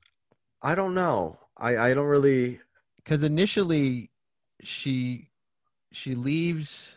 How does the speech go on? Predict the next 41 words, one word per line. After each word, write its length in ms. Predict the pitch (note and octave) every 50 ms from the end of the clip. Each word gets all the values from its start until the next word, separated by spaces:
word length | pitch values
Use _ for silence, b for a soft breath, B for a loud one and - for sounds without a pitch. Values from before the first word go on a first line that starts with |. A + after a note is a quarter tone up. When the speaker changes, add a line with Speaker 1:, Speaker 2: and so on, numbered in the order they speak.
| - - _
Speaker 2:
you 100 | C#3 C3+
know, 120 | A#2+ A#2
she 160 | - - B2
gets 240 | A2 C3 C3 - -
in 80 | D3+ C#3+
the 80 | C3+
rocket 580 | A#2+ A#2 A2+ A2 A2+ A#2 - A#2+ A2 G#2 - -
and 160 | G#2+ G#2+ G#2+
then 140 | A2 G#2+ G#2+
there's 320 | G2+ G#2 G#2 G#2 G#2 G2 -
a, 260 | G2+ F#2+ F#2+ F2+ - - b b b b b b b b b b b b _
you 100 | A#2+ A#2
know, 140 | A2 G2+ G2+
an 80 | G2+
actor 400 | G#2 A2 A2+ A#2+ - - A#2+ G#2 G2
that 240 | G2 F#2+ F#2+ F#2 - _ _
portrays 600 | - G#2+ - - - G#2+ G#2+ G#2 G2+ G2+ G2+ -
the, 320 | - G2 F#2+ F#2+ F#2 D#2+ C2
you 100 | F#2 F#2+
know, 140 | F#2+ F#2+ F#2
the 60 | F#2
fact, 280 | - - G2 F2+ F2+ -
like, 240 | F#2 F2 F2+ - -
"Oh, 240 | A2 C3 C3+ B2+ B2
what, 240 | A#2 A#2 A2 -
you 120 | A#2 A#2 G#2+
know, 100 | G2+ F#2+
don't 260 | F#2 A#2 A#2+ A#2+ A2
leave 440 | A2+ A2+ A2 A2 A2+ A2+ G#2 G2+ G2
and 240 | F#2 F#2 F#2 F2+ D2+
I'm 140 | D2 G#2 G#2
in 80 | G#2 F#2+
love 180 | G2+ G#2+ A2 G#2
with 120 | G#2+ F2
you" 140 | G2 F#2 F2
type 240 | - - F#2 - -
of 80 | E2 -
thing. 300 | - F#2 E2+ E2+ E2 -
But 160 | - F#2 F#2
then 240 | _ A#2 A2 A2+ A2 G#2+
Speaker 1:
Uh-huh. 360 | A2+ A2+ G2 E2 D#2+ F2